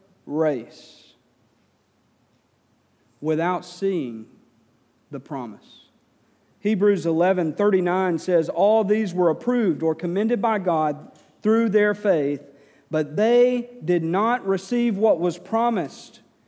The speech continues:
because God had provided something better for us,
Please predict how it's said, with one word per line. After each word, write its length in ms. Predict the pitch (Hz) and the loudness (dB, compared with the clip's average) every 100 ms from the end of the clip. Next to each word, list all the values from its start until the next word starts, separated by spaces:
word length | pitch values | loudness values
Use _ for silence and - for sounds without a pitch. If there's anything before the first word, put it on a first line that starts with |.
| _ _ _ _ | _ _ _ _
because 340 | 185 196 220 | 0 4 2
God 340 | 147 202 247 277 | 2 0 2 2
had 200 | 254 247 | 2 2
provided 500 | 233 208 233 220 190 | 0 2 2 2 0
something 460 | 240 233 220 196 | -2 -2 0 -2
better 280 | 165 247 254 | 0 2 2
for 300 | 240 202 185 - | 2 0 -2 0
us, 720 | 240 240 - - - - - | 0 0 -4 -14 -20 -20 -20